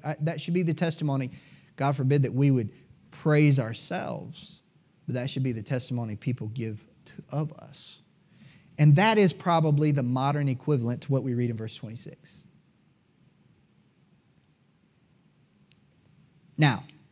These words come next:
among the disciples, the name, the name that they chose to use was the word disciple.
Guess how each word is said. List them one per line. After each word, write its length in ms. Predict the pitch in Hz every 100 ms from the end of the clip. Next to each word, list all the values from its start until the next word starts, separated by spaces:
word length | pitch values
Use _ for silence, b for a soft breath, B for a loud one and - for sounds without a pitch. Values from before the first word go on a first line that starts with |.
| _
among 320 | 131 160 214 190
the 80 |
disciples, 1040 | 165 139 - 220 311 202 147 143 202 - - _ _ _ _ _ _ _ _ _ _
the 180 | 135 147
name, 380 | 175 190 185 147
the 100 | 147
name 300 | 160 202 180
that 160 | 135
they 160 | 160 190
chose 360 | - 185 180 160
to 60 |
use 360 | 143 143 160 139
was 260 | 151 151
the 80 | 131
word 280 | 135 135 139
disciple. 520 | 147 - 247 - -